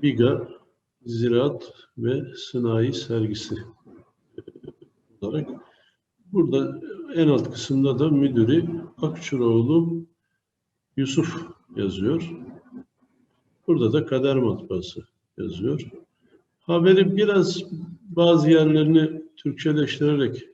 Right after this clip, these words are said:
okumam gerekirse, Biga'da Ziraat ve Sanayi Sergisi iki ay mukaddem, e, yayınlanan gündelik gazetelerden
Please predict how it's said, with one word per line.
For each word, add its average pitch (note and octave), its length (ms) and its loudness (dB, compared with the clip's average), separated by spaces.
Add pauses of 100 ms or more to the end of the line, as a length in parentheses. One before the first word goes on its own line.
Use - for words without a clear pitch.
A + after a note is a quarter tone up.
(760)
okumam C3+ 460 -4
gerekirse, C#3+ 760 0 (1400)
Biga'da D3+ 580 2 (760)
Ziraat D3 480 2
ve B2+ 60 0
Sanayi C3+ 440 -2
Sergisi G2+ 560 -4 (680)
iki D#3+ 320 0
ay C3+ 200 0
mukaddem, B2 760 -2 (420)
e, B2 40 -10 (540)
yayınlanan B2 800 2
gündelik B2 680 -2 (540)
gazetelerden A#2 920 -2